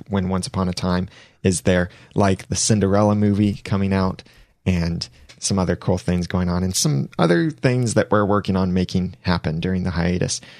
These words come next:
So stick around. Make sure that you watch the website, watch the forums, follow us on Twitter at Once Podcast, and each of us individually. I'm Daniel J. Lewis on Twitter at The Ramen Noodle.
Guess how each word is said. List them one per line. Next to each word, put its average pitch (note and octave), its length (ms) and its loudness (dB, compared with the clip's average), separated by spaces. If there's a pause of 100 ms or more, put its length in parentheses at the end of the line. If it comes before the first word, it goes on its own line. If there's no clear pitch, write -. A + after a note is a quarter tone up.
(220)
So A#2 280 2 (400)
stick - 380 0
around. D3 440 2 (320)
Make B2 160 4
sure B2+ 220 2
that A#2 180 2
you G#2+ 480 0
watch G#2+ 320 0
the G2+ 100 -2
website, G#2 460 2
watch G#2 240 0
the G#2+ 80 -2
forums, G2 440 -2 (160)
follow F3 220 4
us E3+ 140 0
on C#3 100 -2
Twitter E3 360 -2 (140)
at A2+ 240 2 (160)
Once B2 220 2
Podcast, - 720 0
and A#2+ 260 0
each A#2+ 160 0
of B2 80 2
us A#2+ 220 2
individually. A2+ 680 0
I'm G#2+ 140 0
Daniel A2 300 0
J. G#2 160 2
Lewis G#2+ 340 0
on G#2+ 140 2
Twitter A2 340 2
at G2 260 0
The G2+ 360 2
Ramen G2+ 380 0
Noodle. G2 300 -2